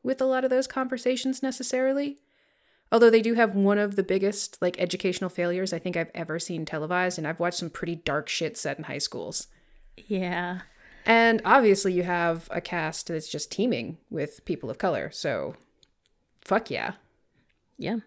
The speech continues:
Speaker 1: And an,
Speaker 2: Well
Speaker 1: uh, uncredited appearance by Melissa McCarthy.
Speaker 2: Yes, yeah, that, that was
Speaker 1: Double fuck yeah.
Speaker 2: Mm-hmm. There's a, um, review,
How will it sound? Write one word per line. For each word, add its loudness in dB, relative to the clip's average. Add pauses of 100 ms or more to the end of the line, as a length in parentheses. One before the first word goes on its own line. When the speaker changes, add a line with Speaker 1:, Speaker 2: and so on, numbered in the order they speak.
(600)
Speaker 1:
And 4
an, 4
Speaker 2:
Well 4
Speaker 1:
uh, -2
uncredited 2
appearance 0
by -2
Melissa -2
McCarthy. -4 (640)
Speaker 2:
Yes, 2
yeah, 0
that, 0
that -14
was -12 (320)
Speaker 1:
Double 10
fuck 0
yeah. -4 (400)
Speaker 2:
Mm-hmm. 4 (800)
There's 10
a, 8
um, 4
review, 4